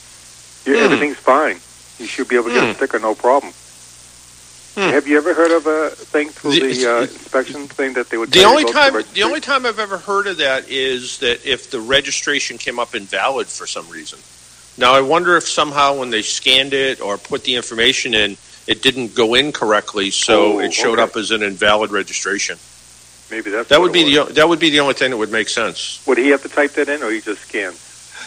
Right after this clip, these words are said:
Speaker 2: Sometimes they use a, sometimes they use a scanner. It looks like the same thing in the grocery store, uh, and other times they actually have to put the information in off the, off the, uh, uh, registration. So it could have been that. I mean, that's the only thing I can think of. Sometimes what will happen is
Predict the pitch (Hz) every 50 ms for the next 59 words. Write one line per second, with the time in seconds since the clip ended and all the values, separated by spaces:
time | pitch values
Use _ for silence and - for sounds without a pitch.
0 | - - - - 208 214 208 262 277 254 - 240 220 190 196 202 185 196 185 -
1 | - 165 - 190 190 190 208 202 180 185 190 180 175 160 160 151 - - - 151
2 | 147 151 147 139 131 139 135 123 143 139 143 143 - - 143 131 - 131 - -
3 | 135 123 - 143 131 123 120 110 95 117 117 120 - - 113 - - - 107 101
4 | 98 98 - - - - 117 113 110 113 120 110 131 131 135 - - 139 127 120
5 | - 123 113 113 110 - - 110 110 110 - - 113 - - - 139 120 - -
6 | 113 107 104 - - 107 104 101 101 - - 104 101 104 104 98 87 98 98 -
7 | - - 113 101 95 90 78 - 98 101 101 101 - - - 104 95 95 92 90
8 | 90 92 90 87 85 85 73 - - - - 98 92 80 80 82 80 78 - -
9 | - 107 113 104 - - - - 92 101 95 - - 80 78 - - - - 85
10 | 85 85 82 - - - - - - - - - 311 311 - 139 117 110 113 123
11 | 226 185 - - - - - - 123 120 123 131 131 147 170 - - 233 226 208
12 | 185 - 180 151 143 131 - 120 - - 143 139 - 123 92 - - - - -
13 | - - 208 226 254 - - 254 226 185 - - 165 135 127 131 127 135 165 165
14 | 165 - - 147 127 120 117 110 104 95 -